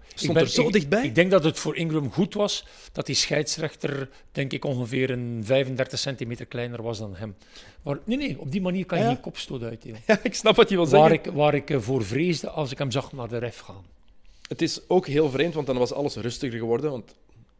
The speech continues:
Speaker 1: het zegt genoeg dat Lance Stevenson ervoor zorgt dat Brandon Ingram eerst wat rustiger wordt, hè. Dat hij degene is die
Speaker 2: Ja.
Speaker 1: Ingram gaat weghalen.
Speaker 2: Maar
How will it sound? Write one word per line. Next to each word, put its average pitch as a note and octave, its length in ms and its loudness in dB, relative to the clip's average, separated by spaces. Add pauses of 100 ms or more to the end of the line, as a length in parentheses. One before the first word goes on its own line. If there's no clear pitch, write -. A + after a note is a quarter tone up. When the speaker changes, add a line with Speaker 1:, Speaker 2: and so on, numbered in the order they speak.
(640)
Speaker 1:
het - 140 -4
zegt D3+ 120 0
genoeg E3+ 240 0
dat D3+ 120 4
Lance D3 340 4
Stevenson E3+ 460 -2
ervoor C3 300 2
zorgt C#3 320 2
dat A2+ 180 2
Brandon A#2+ 260 2
Ingram C3 260 0
eerst C3+ 200 -4
wat - 120 -8
rustiger G2 380 -6
wordt, F2+ 180 -6
hè. C#3+ 60 -2
Dat A#2 120 0
hij C3 200 2
degene D#3 320 2
is D3+ 140 0
die C3 80 -4
Speaker 2:
Ja. D3 60 -4
Speaker 1:
Ingram C#3 220 -2
gaat A#2+ 200 0
weghalen. G#2 380 -2
Speaker 2:
Maar F#2+ 100 -4